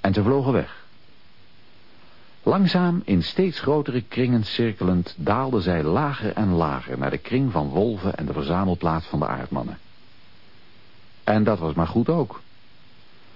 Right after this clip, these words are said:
Afschuwelijke dingen hadden zich daar beneden afgespeeld. De wolven die vlam hadden gevat en het bos in waren gevlucht, hadden het op verschillende plaatsen in brand gestoken.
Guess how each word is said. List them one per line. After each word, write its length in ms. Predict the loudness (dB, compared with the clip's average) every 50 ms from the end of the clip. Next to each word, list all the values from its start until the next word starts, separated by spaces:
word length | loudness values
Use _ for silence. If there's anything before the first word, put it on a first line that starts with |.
| -18 -18 -12 -4
Afschuwelijke 760 | -2 -2 -2 -2 -6 -4 2 4 4 6 6 4 4 4 4
dingen 240 | 4 4 4 4 2
hadden 180 | 0 0 -2
zich 140 | -2 -4 -2
daar 120 | -2 0 0
beneden 300 | 2 2 2 0 0 -2
afgespeeld. 600 | -4 -6 -8 -10 -8 -4 -4 -4 -4 -4 -10 -14 -18 -18 -18 -18 -18 -18 -18 -20 -18 -18 -18 -18 -18 -18 -18 -18 -18 -18 -18 -18 -18 -18 -18 -16 -6 2
De 120 | 2 4
wolven 380 | 6 6 4 4 4 4 2 4
die 140 | 4 4 2
vlam 280 | 4 2 2 2 4
hadden 240 | 4 2 2 2 2
gevat 500 | 0 -2 -2 0 -2 -2 -2 -6 -14 -12 -4
en 100 | 0 0
het 180 | 0 0 0 2
bos 220 | 2 2 2 2
in 160 | 0 2 4 4
waren 280 | 4 4 2 0 -2
gevlucht, 480 | -6 -6 0 0 0 0 0 -6 -12 -6 0
hadden 240 | 2 4 4 4
het 120 | 4 4 2
op 100 | 0 -2
verschillende 380 | -2 -4 0 0 2 2 2
plaatsen 360 | 2 2 2 2 0 -2 0 0
in 120 | 2 2
brand 260 | 4 4 2 2 0
gestoken. 540 | -2 -6 -8 -4 -2 -2 -2 -2 -6 -10